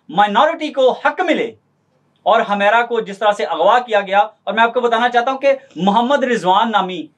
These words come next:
एक शख्स है, अ, जिसने इस काम को सर अंजाम दिया है और अपनी बहन के कहने पे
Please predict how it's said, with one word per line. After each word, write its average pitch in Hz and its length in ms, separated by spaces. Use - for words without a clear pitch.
एक 208 160
शख्स 247 340
है, 110 220
अ, 185 400
जिसने 208 560
इस 185 200
काम 175 240
को 185 180
सर 180 160
अंजाम 175 320
दिया 175 200
है 208 60
और 208 120
अपनी 202 200
बहन 185 260
के 254 120
कहने 196 260
पे 180 260